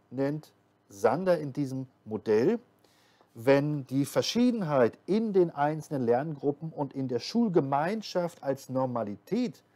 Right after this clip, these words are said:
vorausgesetzt wird und das Recht auf Unterstützung in Lern- und Bildungsprozessen, in allen Lern- und Bildungsprozessen, nicht in dafür exklusiven, temporär eingerichteten, äh, äh, Kleingruppen wie Sonderschulklassen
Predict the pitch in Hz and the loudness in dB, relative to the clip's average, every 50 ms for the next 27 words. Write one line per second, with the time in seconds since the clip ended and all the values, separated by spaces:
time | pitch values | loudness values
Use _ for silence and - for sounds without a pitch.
0 | _ _ _ _ - 110 113 143 196 220 214 - - 185 151 147 156 156 - - | _ _ _ _ -4 0 2 4 4 4 2 0 -2 -2 2 4 2 2 2 -6
1 | - - 170 170 190 - _ _ _ _ _ _ _ _ _ _ - 107 107 104 | -8 -4 -2 -2 -2 -4 _ _ _ _ _ _ _ _ _ _ -14 -12 -12 -10
2 | - 107 101 - 180 190 - - 120 120 - - 117 110 110 104 - - - 226 | -8 0 2 2 2 2 -2 -6 -8 -8 -8 -8 -10 -12 -10 -12 -10 -2 0 0
3 | 208 - - - 208 220 226 - _ _ _ _ _ _ _ _ 113 101 196 196 | 0 0 -2 -4 -2 -2 -4 -10 _ _ _ _ _ _ _ _ -8 -8 -6 -4
4 | 107 110 123 147 175 180 - 117 113 - - _ _ - 143 180 196 160 - _ | -4 -2 -2 -2 -4 -6 -8 -14 -16 -18 -20 _ _ -4 -2 -2 -2 -4 -4 _
5 | - - - - 139 127 120 - 117 104 - - - - 139 175 196 208 180 143 | -12 -14 -10 -8 -8 -10 -8 -8 -12 -12 -12 -12 -8 -6 -4 -2 -2 -2 -2 0
6 | 120 113 113 110 107 98 - 101 90 92 90 - _ - 107 - - 117 101 - | 0 0 0 -2 -6 -8 -8 -8 -8 -8 -12 -14 _ -16 -18 -12 -10 -10 -10 -10
7 | - 107 110 135 175 170 - - 120 107 113 110 - 123 - 135 143 139 - - | -10 -8 -6 -6 -6 -6 -6 -10 -8 -6 -6 -4 -4 -6 -8 -8 -8 -8 -10 -16
8 | - - 120 113 107 123 147 139 123 120 - _ _ _ _ _ _ _ - 135 | -12 -8 -8 -6 -4 -4 -4 -4 -4 -8 -10 _ _ _ _ _ _ _ -8 -8
9 | 127 120 123 113 123 131 139 135 120 120 120 120 117 107 113 107 - - 107 - | -6 -4 -2 0 0 0 0 0 -4 -8 -8 -8 -8 -8 -8 -8 -8 -10 -14 -14
10 | 107 98 98 - _ _ _ _ _ _ 101 101 95 95 92 92 - 110 104 98 | -14 -18 -18 -20 _ _ _ _ _ _ -8 -6 -4 -4 -4 -8 -8 -8 -8 -8
11 | 92 - 98 90 82 - - - _ - _ _ - 127 120 143 180 185 151 127 | -8 -10 -14 -18 -20 -20 -20 -20 _ -20 _ _ -2 0 0 2 0 -2 0 2
12 | 135 127 - - 110 98 104 101 98 87 98 123 180 196 160 113 - - 92 - | 2 0 0 -4 -10 -10 -8 -8 -6 -2 -2 -2 0 0 -2 -4 -4 -10 -14 -14
13 | - - 92 101 98 - - 185 | -14 -16 -16 -16 -16 -18 -18 -20